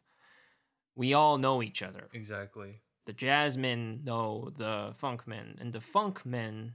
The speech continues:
Speaker 1: know the R and B men, and the R and B men know the hip hop men, and the hip hop men, you know, that's what I mean here.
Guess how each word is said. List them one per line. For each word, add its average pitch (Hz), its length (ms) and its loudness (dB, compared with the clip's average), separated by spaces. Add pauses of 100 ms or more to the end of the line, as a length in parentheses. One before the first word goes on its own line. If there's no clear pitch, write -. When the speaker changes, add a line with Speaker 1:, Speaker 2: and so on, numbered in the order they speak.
(140)
Speaker 1:
know 117 340 -2
the 110 100 -6
R 113 180 0
and 110 180 -4
B 180 220 2
men, 107 240 -2
and 107 140 -6
the 104 40 -6
R 107 180 -2
and 104 120 -6
B 208 220 0
men 175 220 0
know 135 120 0
the 120 80 0
hip 120 280 -6
hop 117 180 0
men, 113 300 -6
and 104 100 -8
the 107 60 -8
hip 123 240 -8
hop 117 160 -2
men, 110 840 -8 (160)
you 139 140 -4
know, 107 160 -6
that's 123 260 0
what 110 160 -4
I 107 40 -6
mean 104 240 -12
here. 113 260 -12